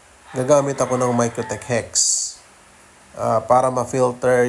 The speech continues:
yung mga torrent downloading kasi bawal, bawal sa Starlink yung mga ganyan eh. Um,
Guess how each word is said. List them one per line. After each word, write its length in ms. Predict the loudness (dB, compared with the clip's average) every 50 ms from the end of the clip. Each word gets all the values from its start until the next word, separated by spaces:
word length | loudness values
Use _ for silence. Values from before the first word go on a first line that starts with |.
| 0 0 0
yung 160 | -2 -2 -2 -2
mga 400 | -4 -2 -2 -4 -4 -6 -6 -4
torrent 480 | 0 2 2 2 2 2 -2 -4 -4 -2
downloading 560 | 0 0 0 0 0 -2 -2 -2 -4 -6 -6 -6 -4
kasi 160 | -4 -2 -4
bawal, 480 | 0 2 2 2 4 2 0 -2 -2 -6 -10 -14 -16 -12
bawal 400 | -4 0 2 2 4 2 0 -2
sa 480 | -2 -2 -2 0 -2 -2 -2 -4 -6 -8 -10 -14 -20 -20 -20 -20 -6 -4
Starlink 560 | -4 -2 0 0 0 0 -2 -4 -6 -6 -6
yung 240 | -6 -6 -4 -4 -2
mga 240 | -4 -4 -4 -4 -6
ganyan 320 | -6 -6 -6 -8 -8 -8
eh. 120 | -10 -10 -12 -16 -20 -20 -20 -20 -20 -20 -20 -20 -20 -20 -20 -20 -20 -20 -20 -20 -20 -20 -20 -20 -20 -20 -20 -14 -10
Um, 560 | -8 -8 -6 -6 -4 -4 -4 -6 -6 -8 -12